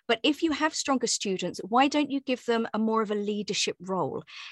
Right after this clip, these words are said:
And there are a couple of easy things you can do there. You can give them the language to lead, um, which can be very, very simple language, like, you know, "Do you need help? Can I help you? Are you finished? Are you stuck?" So they're actually actively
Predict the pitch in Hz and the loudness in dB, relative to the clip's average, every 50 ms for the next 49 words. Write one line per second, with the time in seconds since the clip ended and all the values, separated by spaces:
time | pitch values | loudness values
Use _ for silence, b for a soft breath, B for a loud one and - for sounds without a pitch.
0 | B B - 208 202 202 196 196 185 - - 208 214 214 214 226 226 - 320 - | B B 4 4 4 4 4 2 -2 -4 -2 0 2 2 2 2 0 0 -2 0
1 | 311 285 254 - - 247 247 226 254 208 - 240 214 214 - 220 208 - 208 196 | 0 0 0 0 0 2 2 2 0 0 0 0 0 0 -2 -4 -4 -4 -4 -2
2 | - 208 190 175 165 156 156 - 185 190 190 - 220 208 - 269 277 - - 320 | 0 0 0 2 2 2 2 2 0 -2 0 0 -2 0 2 0 0 0 2 4
3 | 302 277 262 - 196 202 202 202 202 208 214 226 233 220 220 208 - - - - | 4 4 4 2 0 2 2 2 2 4 4 2 2 0 0 -2 -2 -4 -6 -4
4 | 190 185 175 180 180 151 139 120 131 - - b b b b b b b b b | -4 -4 -4 -2 -2 -2 -4 -4 -6 -10 -12 b b b b b b b b b
5 | _ _ _ _ - 190 180 175 175 175 170 170 - - - 202 214 - - - | _ _ _ _ 0 2 2 2 2 0 -2 -6 -8 -4 2 2 4 4 2 0
6 | - 240 233 247 233 202 - 240 247 269 269 269 254 247 240 - - 214 208 190 | 2 2 2 2 2 2 4 4 4 4 4 4 2 2 2 0 -2 -4 -4 -6
7 | - 202 190 190 196 208 226 214 - 147 143 143 - 185 165 160 165 147 - - | -4 -2 0 2 2 2 2 2 2 2 2 2 0 2 4 4 4 2 -2 -8
8 | - - _ - 190 185 175 160 160 165 b b b b b - 208 208 190 202 | -20 -18 _ -4 -2 2 2 2 2 2 b b b b b -4 -2 0 0 2
9 | 196 190 190 180 - 214 214 190 - - - _ _ - - 208 196 190 185 180 | 2 2 0 0 0 0 0 0 0 -2 -10 _ _ -8 -4 -2 0 0 0 0
10 | 196 202 185 - - - 175 151 165 - b b b b b 180 180 185 180 170 | 0 -2 -2 -2 -2 -2 -2 -2 -2 -4 b b b b b 2 2 2 0 -4
11 | - - 247 220 180 127 - - - - - 175 170 165 170 - - - - 269 | 0 2 2 4 4 2 0 -2 -2 -2 -2 -2 -2 -2 -2 -2 -2 0 2 2
12 | 190 - - - - B B B B - - 214 196 196 - 208 202 - - 240 | 2 0 -2 -10 -18 B B B B -2 2 4 4 4 6 4 4 4 4 2
13 | - - - - 226 202 - 214 226 - - - - - 233 208 185 - 208 202 | 2 0 -6 -6 -4 -4 0 0 -2 -2 -2 -6 -2 0 0 0 0 0 0 0
14 | 190 190 190 190 | 0 0 -2 -6